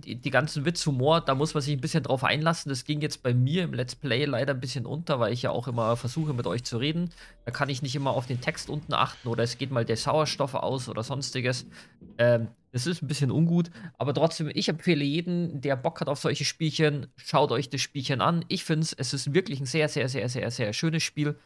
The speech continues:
Ähm, für die paar Leute, die eingeschalten haben, vielen Dank hierfür. Ich hoffe, man sieht sich in einem anderen Let's Play wieder.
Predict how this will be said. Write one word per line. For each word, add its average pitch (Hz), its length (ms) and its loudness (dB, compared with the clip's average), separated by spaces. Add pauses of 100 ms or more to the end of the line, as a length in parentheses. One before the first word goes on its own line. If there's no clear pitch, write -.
(520)
Ähm, 131 600 4 (1400)
für 202 80 0
die 202 100 2
paar 165 160 6
Leute, 165 320 6
die - 140 2
eingeschalten 160 540 2
haben, 147 380 4 (140)
vielen 139 260 2
Dank 147 240 2
hierfür. 202 460 0 (1500)
Ich - 80 -12
hoffe, 170 460 4
man 135 140 2
sieht 151 180 -4
sich 139 160 -4
in 135 80 2
einem 127 100 0
anderen 127 220 0
Let's 117 160 -2
Play 113 240 -2
wieder. 214 320 2